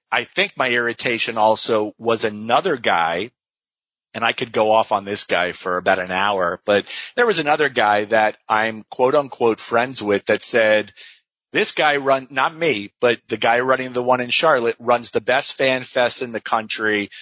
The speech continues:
What a great idea. This is gonna be fantastic. So I shot him a message and I said, "Hey, just as a heads up, I'm a little offended by what you wrote.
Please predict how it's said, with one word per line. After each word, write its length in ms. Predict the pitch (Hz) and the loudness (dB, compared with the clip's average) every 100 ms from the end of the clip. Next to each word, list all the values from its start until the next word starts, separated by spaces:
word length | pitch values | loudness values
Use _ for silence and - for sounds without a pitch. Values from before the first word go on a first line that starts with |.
| - _ | -20 _
What 200 | 120 113 | 0 0
a 40 | |
great 460 | 110 117 127 151 147 | -2 -2 0 0 2
idea. 560 | 131 120 120 117 113 | 0 0 -2 0 0
This 220 | 110 120 | 0 -4
is 100 | 123 | -4
gonna 240 | - 120 110 | -4 -6 -4
be 140 | 107 | -6
fantastic. 840 | 107 127 123 - 226 214 - 139 - _ - - - - - | -4 -4 -4 -2 -2 -2 -6 -14 -18 _ -20 -20 -20 -14 -2
So 340 | - 139 - | 2 2 2
I 200 | - 165 262 | 2 2 2
shot 340 | - 131 113 | 2 2 2
him 220 | - 110 | 0 -4
a 60 | 101 | -4
message 500 | 98 90 - 139 143 | -4 -4 -4 -4 -4
and 100 | 127 | -2
I 100 | 117 | -4
said, 200 | - 123 | -2 -4
"Hey, 440 | - 254 110 90 - _ _ _ _ _ | -2 -2 -2 -8 -18 _ _ _ _ _
just 220 | - 214 262 | -8 -6 -6
as 140 | 233 | -4
a 40 | |
heads 380 | 202 143 131 110 | -2 0 -2 0
up, 300 | 113 104 104 _ _ _ - | 2 2 0 _ _ _ -6
I'm 140 | 127 | -2
a 100 | 131 | 2
little 200 | 139 143 | 2 2
offended 560 | 139 - 135 123 110 98 | 2 0 -2 -2 -8 -2
by 160 | 104 | 0
what 320 | 104 101 101 135 | 0 -2 -4 -6
you 120 | 143 | -2
wrote. 340 | 226 170 87 | 0 0 -4